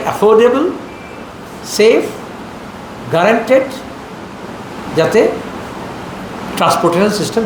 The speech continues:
থাকে, মাস ট্রান্সপোর্ট সিস্টেম। কলকাতার মতো শহর, পৃথিবীর যে কোনো আধুনিক শহর, মাস ট্রান্সপোর্ট সিস্টেমকে বন্ধ করে দিয়ে ক্লাস ট্রান্সপোর্টেশন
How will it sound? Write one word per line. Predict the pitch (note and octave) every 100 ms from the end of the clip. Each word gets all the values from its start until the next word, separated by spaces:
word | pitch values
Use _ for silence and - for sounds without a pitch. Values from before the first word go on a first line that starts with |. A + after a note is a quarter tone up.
| -
থাকে, | B2+ - G#2+ A2
মাস | F#3 A#3+ - - - -
ট্রান্সপোর্ট | E3+ E3+ - F3
সিস্টেম। | - B2+ - B2+ - - - - - - - - - - -
কলকাতার | G#3 A3 C4+ C4+ B3
মতো | A3+ G3+
শহর, | - E3+ F#3+
পৃথিবীর | G3 F#3+ A3
যে | - C4
কোনো | D4+ C#4
আধুনিক | G3+ G3 F3
শহর, | - D#3 E3+ G2 - - - - C3+
মাস | G3+ C4+ -
ট্রান্সপোর্ট | C4+ G#3+ - A3+
সিস্টেমকে | - G#3 - G3+ - G3 F3+
বন্ধ | D#3+ F#3+ A3
করে | G3+ F3 D#3
দিয়ে | D3+ D3 - - - -
ক্লাস | G#3+ A#3 - -
ট্রান্সপোর্টেশন | A3 G3 - G3+ G3+ G3